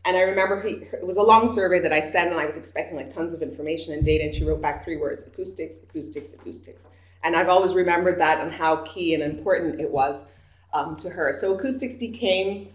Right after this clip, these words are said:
the first criteria that we like to look for. And I just wanna say that the index, it's not prescriptive. It's not like code. It's not like regulation. It's not like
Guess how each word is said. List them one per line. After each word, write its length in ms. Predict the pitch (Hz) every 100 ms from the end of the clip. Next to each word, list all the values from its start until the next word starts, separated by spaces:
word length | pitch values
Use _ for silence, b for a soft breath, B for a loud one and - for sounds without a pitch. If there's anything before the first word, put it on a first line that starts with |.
| -
the 60 |
first 300 | - 226 220 -
criteria 380 | 170 - 185
that 120 | 175 -
we 60 |
like 220 | 156 156 -
to 100 | 165
look 340 | 156 147 -
for. 240 | 123 120 - b b b b b _ -
And 100 | 226
I 80 | 226
just 200 | 277 -
wanna 260 | 330 311 302
say 440 | 254 240 254 240
that 220 | 208 -
the 100 | 202
index, 800 | 202 233 262 254 196 - - - - _ _ -
it's 160 | 196 226
not 220 | 247 247
prescriptive. 720 | 254 - 214 208 156 - - -
It's 160 | 185 -
not 160 | 220
like 300 | 214 202 -
code. 320 | 220 202 202 214
It's 180 | -
not 180 | 190 180
like 200 | 190 180
regulation. 540 | 185 165 165 156 156 143
It's 140 | -
not 180 | 185 190
like 160 | 180